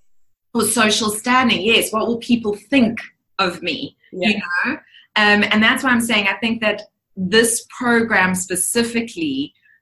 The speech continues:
Speaker 1: um, addressed this very relevant,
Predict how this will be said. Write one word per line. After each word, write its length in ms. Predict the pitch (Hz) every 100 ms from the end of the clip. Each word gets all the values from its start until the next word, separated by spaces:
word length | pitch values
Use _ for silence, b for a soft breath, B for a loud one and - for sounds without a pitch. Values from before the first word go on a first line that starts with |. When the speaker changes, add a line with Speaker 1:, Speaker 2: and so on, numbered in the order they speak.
| -
Speaker 1:
um, 540 | 190 180 180 180 180 _ 190
addressed 760 | 190 190 190 196 226 - - _ -
this 460 | - 196 202 - 175 165 _
very 380 | 202 208 220 240
relevant, 680 | 190 180 175 175 156 165